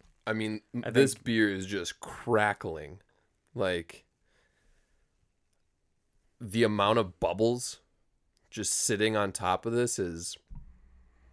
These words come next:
Speaker 1: you
Speaker 2: Which
Speaker 1: put it up to your nose and it stings like a Sprite, like, in the best kind of
Speaker 2: <laughs>
Speaker 1: ways.
Speaker 2: I, I love that Sprite sting.
Speaker 1: Yeah, it's
Speaker 2: Yeah.
Speaker 1: great.
Speaker 2: Like, just, like, the almost aggressively fresh kind of feel.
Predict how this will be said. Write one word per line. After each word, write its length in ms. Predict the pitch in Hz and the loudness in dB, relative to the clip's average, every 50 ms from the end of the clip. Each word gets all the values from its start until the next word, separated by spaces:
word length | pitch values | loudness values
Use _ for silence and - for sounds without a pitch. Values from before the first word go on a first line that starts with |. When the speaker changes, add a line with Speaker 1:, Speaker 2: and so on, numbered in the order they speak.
| _ _ - - - | _ _ -20 -14 -8
Speaker 1:
you 100 | 113 120 | -6 -4
Speaker 2:
Which 80 | 131 123 | 0 4
Speaker 1:
put 100 | 151 147 | 6 6
it 60 | 143 | 6
up 120 | 139 - | 6 4
to 100 | - - | 2 2
your 80 | 131 113 | 0 2
nose 440 | 107 104 101 101 104 107 110 92 98 | 2 2 2 4 4 4 2 0 -2
and 80 | 95 | -6
it 120 | 95 - - | -6 -4 -4
stings 420 | - - - 113 107 107 110 98 | -4 -2 0 0 0 0 0 -2
like 120 | 101 90 | -2 -2
a 60 | 80 87 | -2 -2
Sprite, 500 | - - - - 107 95 90 85 73 - _ - | -4 -4 -2 0 0 0 0 0 -4 -8 _ -10
like, 180 | 98 98 95 | -8 -4 -4
in 120 | 107 107 101 | -2 -2 -2
the 80 | 98 | -2
best 340 | 95 - - 101 98 - 139 | 0 0 0 0 2 2 0
kind 240 | - 110 104 - 104 | 0 2 2 2 2
of 60 | 95 | 2
Speaker 2:
<laughs> 20 | |
Speaker 1:
ways. 460 | 95 - 113 87 80 135 - - - - _ _ _ _ _ _ _ _ _ - - - - | 0 0 0 0 -2 -4 -4 -6 -10 -16 _ _ _ _ _ _ _ _ _ -20 -20 -10 -2
Speaker 2:
I, 200 | - 131 127 117 107 - - | 0 0 0 0 -4 0 2
I 100 | 131 113 | 2 4
love 260 | 107 107 104 101 90 | 4 4 2 2 2
that 180 | 98 98 98 | -2 -4 -6
Sprite 380 | - - - - 98 95 90 - | -8 -10 -6 -6 -6 -6 -6 -8
sting. 320 | - - - 90 90 90 - - - - | -12 -12 -12 -12 -12 -14 -16 -20 -16 -8
Speaker 1:
Yeah, 240 | 104 123 113 85 78 - _ _ _ - | -4 -2 -2 -2 -2 -6 _ _ _ -6
it's 140 | 101 101 | -4 -2
Speaker 2:
Yeah. 40 | 92 | 0
Speaker 1:
great. 220 | 95 104 92 - - _ _ _ _ _ _ _ - | 0 0 -2 -2 -6 _ _ _ _ _ _ _ -14
Speaker 2:
Like, 220 | - 101 101 - | -12 -10 -10 -10
just, 320 | - - 120 104 - - - | -6 -4 -4 -4 -4 -2 0
like, 220 | 117 110 95 - | 0 0 0 2
the 320 | 113 110 104 101 98 - - - | 2 2 2 2 0 -2 -2 0
almost 380 | 131 123 135 131 120 - - | 0 2 4 2 2 2 0
aggressively 840 | 135 113 92 - - 101 98 104 - - - 120 101 101 107 101 98 | -4 -6 -6 -6 -6 -4 -4 -4 -4 -4 -4 -4 -4 -4 -4 -6 -6
fresh 500 | - - - - 107 101 101 - - - | -8 -10 -4 -2 0 0 0 -2 -4 -6
kind 240 | - 107 101 98 98 | -4 -4 -4 -4 -6
of 100 | 95 - | -8 -8
feel. 400 | - - 101 104 107 107 110 | -10 -6 -4 -2 -2 -2 -4